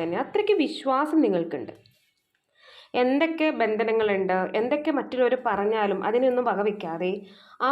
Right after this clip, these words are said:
ഒരു സിറ്റുവേഷനെയൊക്കെ, ആ, പൊട്ടിച്ചെറിഞ്ഞ് നിങ്ങളുടെ അടുത്തേക്ക് തന്നെ വരും എന്ന് തന്നെയാണ് നിങ്ങൾ ചിന്തിക്കുന്നത്. ഒരുപക്ഷേ നിങ്ങൾ ഇതിൻ്റെ പേരിൽ എന്തെങ്കിലുമൊക്കെ കാര്യങ്ങൾ വ്യക്തിയുടെ അടുത്ത് പറഞ്ഞു പോയിട്ടുണ്ടാവാം. ചിലപ്പോൾ ഡിസിഷൻ എടുക്കാത്തതിനെതിരെ നിങ്ങൾ പ്രതികരിച്ചിട്ടുണ്ടാവാം. ഇപ്പൊ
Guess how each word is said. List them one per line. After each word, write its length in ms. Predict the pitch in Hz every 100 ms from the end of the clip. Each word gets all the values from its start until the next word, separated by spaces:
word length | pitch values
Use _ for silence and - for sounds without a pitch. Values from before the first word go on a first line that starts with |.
| 294
ഒരു 120 | 302 294
സിറ്റുവേഷനെയൊക്കെ, 800 | 208 233 247 247 254 240 226 220 214 - - -
ആ, 40 | 196 190
പൊട്ടിച്ചെറിഞ്ഞ് 560 | 220 254 247 202 196 190 214
നിങ്ങളുടെ 300 | 220 240 311
അടുത്തേക്ക് 340 | 277 - 262 285
തന്നെ 160 | 269 285 214
വരും 240 | 220 214 208 220
എന്ന് 140 | 240 302
തന്നെയാണ് 380 | 294 311 294 294
നിങ്ങൾ 160 | 247 247 254
ചിന്തിക്കുന്നത്. 500 | 202 - 175 160 160 - _ _ _ _ _ _ _ _ _ -
ഒരുപക്ഷേ 420 | 370 392 392 403 392 370
നിങ്ങൾ 160 | 311 330
ഇതിൻ്റെ 220 | 311 285 320
പേരിൽ 320 | 277 254 247 240
എന്തെങ്കിലുമൊക്കെ 460 | 226 269 294 302 294
കാര്യങ്ങൾ 320 | 247 214 226 240
വ്യക്തിയുടെ 280 | 220 208 214
അടുത്ത് 140 | 208 214 208
പറഞ്ഞു 260 | 180 214 214
പോയിട്ടുണ്ടാവാം. 640 | 196 180 175 165 165 165 180 - - - _
ചിലപ്പോൾ 220 | 320 320 311
ഡിസിഷൻ 260 | 277 285 320
എടുക്കാത്തതിനെതിരെ 920 | 277 311 269 269 277 277 247 220 233 262 247
നിങ്ങൾ 200 | 220 202 208 208 -
പ്രതികരിച്ചിട്ടുണ്ടാവാം. 960 | 220 220 262 302 294 208 202 185 170 170 175 - - - - - - - - - - - - 320
ഇപ്പൊ 120 | 330